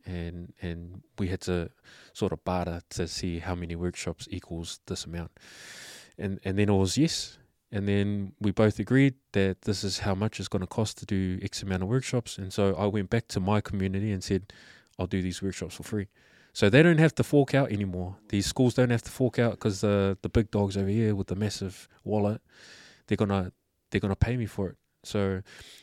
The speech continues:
I just added up how much it costs, um, you know, and you, and you try to push it a little bit 'cause, uh, even though they're islanders who I'm dealing with at the ministry, I have to, I had to remind myself it's not their money.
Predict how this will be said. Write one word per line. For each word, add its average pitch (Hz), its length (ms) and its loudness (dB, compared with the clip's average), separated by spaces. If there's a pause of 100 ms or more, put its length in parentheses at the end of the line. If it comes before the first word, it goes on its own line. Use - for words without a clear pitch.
I 104 140 0
just - 200 -4
added 104 300 2
up 90 160 0
how 98 220 -2
much 101 240 -2
it - 120 -8
costs, - 460 -2 (280)
um, 95 420 -4 (200)
you 92 120 -6
know, 95 120 0
and 95 240 0
you, 95 140 -4
and 87 100 -8
you 87 60 -6
try - 220 -6
to - 160 -10
push - 240 -4
it 113 80 0
a - 20 0
little 117 220 2
bit 113 160 -4
'cause, 98 320 -6 (920)
uh, 95 400 0
even 127 320 4
though 110 240 4
they're 98 240 2
islanders 104 440 0
who 104 120 -2
I'm 92 100 -4
dealing 101 300 -2
with 95 160 -4
at 92 140 -8
the - 80 -10
ministry, 101 520 -2 (240)
I 104 100 4
have 120 140 4
to, 101 240 2
I 92 80 0
had 123 260 0
to 98 260 2 (120)
remind 101 360 2
myself 92 420 -2 (260)
it's - 140 -10
not 98 140 -2
their 90 120 -2
money. 92 260 -8